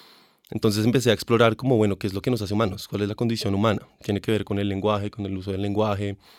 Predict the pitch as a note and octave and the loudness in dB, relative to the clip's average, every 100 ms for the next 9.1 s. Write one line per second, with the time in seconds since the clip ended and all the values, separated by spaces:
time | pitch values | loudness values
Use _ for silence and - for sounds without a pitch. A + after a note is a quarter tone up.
0 | - - - G#2 G2+ G2 - G2 G#2 A2 | -20 -20 -4 0 0 0 0 2 4 6
1 | B2+ B2 G#2 G#2+ G#2 G2 G2+ G2 G#2+ G#2+ | 8 6 4 0 0 -2 -2 -2 -2 0
2 | B2 C3 A#2+ A#2+ - - - - - - | 2 4 4 2 -6 -20 -20 -20 -20 -8
3 | C3+ B2 A#2 A#2+ C3+ D#3+ D3 D#3 B2 G#2+ | 0 2 4 2 2 0 2 2 4 4
4 | A#2 C3 - _ _ _ _ _ B2 A#2+ | 2 2 0 _ _ _ _ _ 0 4
5 | G#2+ G#2+ G#2+ - A2+ A2 C3 B2 A2+ G#2+ | 4 4 2 2 -2 2 2 4 2 2
6 | G2+ G#2 G2+ G#2 G#2+ A#2 G#2+ A#2 A#2 A#2+ | 0 0 2 2 2 0 -2 -2 0 0
7 | G#2+ G#2 F#2+ F#2+ F#2 G#2 F#2 - _ _ | 0 0 0 0 -2 0 -2 -4 _ _
8 | _ - _ A2 G2 G2 G2+ G2 G2+ - | _ -20 _ -6 -4 -2 0 0 -2 -6